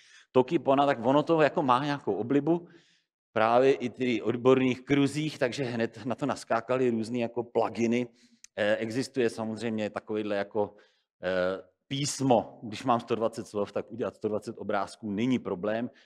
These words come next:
A jak se to Toki Pona jako skládá, tak i ty obrázky se smějí skládat, pokud to unesou. Takže Toki je tohle, Pona je tohle, tohle je logo Toki Pona, protože se složí ty dvě písmenka jako dohromady.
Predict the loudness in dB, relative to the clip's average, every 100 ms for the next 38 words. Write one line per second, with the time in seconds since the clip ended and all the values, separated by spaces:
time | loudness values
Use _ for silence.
0 | _ -4 0 -2 0 -2 -2 -4 -2 -2
1 | -2 -4 -10 -8 -12 -10 -2 0 2 0
2 | -2 -20 -20 _ -6 -6 0 2 6 6
3 | 6 0 -10 -8 -6 0 2 2 2 -2
4 | 2 4 4 2 0 -10 -8 -6 -4 -6
5 | -6 -8 -10 -12 -6 -6 -6 _ _ _
6 | 0 0 4 4 6 4 2 -6 -16 -6
7 | -4 0 2 2 0 -2 2 2 2 0
8 | -6 -8 -6 -2 -2 -2 -6 _ _ _
9 | _ -2 0 0 0 0 -2 -10 -8 -6
10 | -6 -8 -12 -16 -16 -8 -4 -2 -2 -4
11 | -6 -10 -12 -10 -10 -6 -8 -8 -8 -6
12 | -6 -8 -12 -14